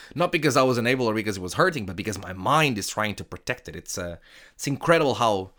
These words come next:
my brain works. And because I'm prone to ankle injuries, I know that this is what happens to you. You, you, your brain will try and protect this. So you need to, I need to retrain myself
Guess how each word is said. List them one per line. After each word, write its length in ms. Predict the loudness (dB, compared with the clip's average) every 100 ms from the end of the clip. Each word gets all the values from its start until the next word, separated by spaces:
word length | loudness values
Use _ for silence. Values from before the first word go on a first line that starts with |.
| -20 -10
my 140 | -8
brain 340 | -6 -4 -4 -6
works. 300 | -10 -12 -10
And 240 | -8 -10
because 200 | -6 -2
I'm 200 | 0 -2
prone 380 | 2 2 2 -2
to 180 | -2 -2
ankle 320 | -2 -4 -8
injuries, 360 | -8 -8 -6
I 140 | -4 -4
know 380 | -4 -2 -2 -2
that 420 | -4 -6 -8 -16 _ _ _
this 280 | -6 -4 -2
is 100 | -4
what 160 | -2 0
happens 400 | 0 -2 -10 -10
to 160 | -12
you. 160 | -14 -20 _ _
You, 140 | -12 -10
you, 420 | -10 -12 -12 -10
your 140 | -8
brain 400 | -4 0 0 0
will 160 | -4 -6
try 240 | -4 -4
and 140 | -4 -6
protect 340 | -10 -10 -10
this. 240 | -16 -18 -18 _ _ -20 -20 -20 -16
So 100 | -12
you 100 | -10
need 200 | -10 -12
to, 240 | -14 -10
I 60 | -6
need 160 | -6
to 80 | -4
retrain 560 | -4 -4 -4 0 2 2
myself 680 | 0 -2 -6 -8 -12 -20